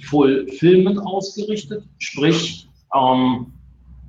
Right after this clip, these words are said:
wenn du jetzt merkst, eben, diese schweren Knarrenkästen verkaufen sich mehr als nur hervorragend, ähm, könnte jetzt ein Händler zu dir kommen und sagen, „Hey, komm, okay, dann schicke ich dir einfach mal zwei Paletten, drei Paletten Knarrenkästen.“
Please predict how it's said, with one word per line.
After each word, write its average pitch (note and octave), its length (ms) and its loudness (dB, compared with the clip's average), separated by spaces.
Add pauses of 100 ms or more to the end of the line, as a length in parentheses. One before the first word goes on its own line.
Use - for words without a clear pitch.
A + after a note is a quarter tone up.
(100)
wenn D3 580 2
du D3+ 60 -4
jetzt C#3+ 320 0
merkst, C#3+ 440 -2
eben, B2+ 320 2
diese C3+ 160 -6
schweren D3+ 360 0
Knarrenkästen D3+ 800 -4
verkaufen D3 440 0
sich B2 160 -8
mehr C#3+ 220 2
als D3+ 180 -4
nur A#2+ 200 -2
hervorragend, E3 760 0 (440)
ähm, C3 480 -2
könnte E3 260 4
jetzt D3+ 180 2
ein C3+ 80 -4
Händler D3 260 -2
zu - 100 -8
dir C#3+ 120 0
kommen D3+ 240 0
und - 40 -4
sagen, D3+ 220 -2
„Hey, D#3 160 -6
komm, F3+ 320 -2
okay, E3 260 0
dann B2+ 260 0 (100)
schicke D#3+ 240 -6
ich D#3 100 -8
dir C#3+ 140 -2
einfach C3 220 -4
mal C#3 200 2
zwei C3 220 0
Paletten, C3+ 500 -2
drei B2+ 200 0
Paletten C3 440 -2
Knarrenkästen.“ C3 680 -2